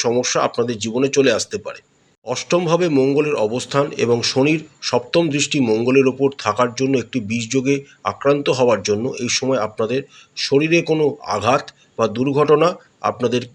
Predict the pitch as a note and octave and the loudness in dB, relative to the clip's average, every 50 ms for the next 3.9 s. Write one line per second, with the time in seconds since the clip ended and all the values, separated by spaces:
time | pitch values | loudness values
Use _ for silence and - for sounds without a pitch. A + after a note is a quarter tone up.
0 | - A2+ G2+ A#2+ A2 A#2 A#2 A2+ A2 A2+ B2 B2+ B2+ D3 B2+ B2+ B2+ - - - | -18 -10 -8 -6 -2 -2 -2 -2 -2 -4 -6 -6 -4 -4 -2 -2 -2 -2 -2 -2
1 | D3+ D3+ - - A2 G#2 G2 F#2 - - G2+ - G#2+ A#2 C3+ D#3+ D3+ - - - | -2 0 0 0 -2 -2 -2 -2 -4 -8 -10 -6 -2 -2 -2 -2 -4 -6 -20 -20
2 | _ _ - - A2 - - A#2+ B2+ D3+ E3 - - - F3+ F#3 G#3 - - _ | _ _ -4 -4 -4 -2 0 -2 0 0 0 0 0 2 2 0 0 -2 -8 _
3 | _ _ _ - A2+ A#2+ B2+ A#2+ A2 A2 G2+ F2 E2 G2 E2+ D#2+ D2 | _ _ _ -2 0 0 2 2 2 0 0 0 -2 -4 -6 -6 -12